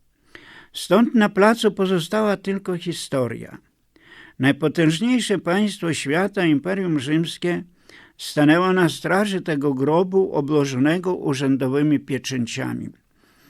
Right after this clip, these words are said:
Stanęło na straży jego śmierci i tym samym zmartwychwstania.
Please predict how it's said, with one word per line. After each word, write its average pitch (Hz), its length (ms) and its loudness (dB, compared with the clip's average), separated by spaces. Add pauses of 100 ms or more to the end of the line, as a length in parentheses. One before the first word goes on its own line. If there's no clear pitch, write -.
(340)
Stanęło 165 500 2
na 202 160 2
straży 190 420 -2
jego 208 280 0
śmierci 160 880 -2
i 143 60 -4
tym 143 200 -2
samym 147 480 -2
zmartwychwstania. 123 1040 -8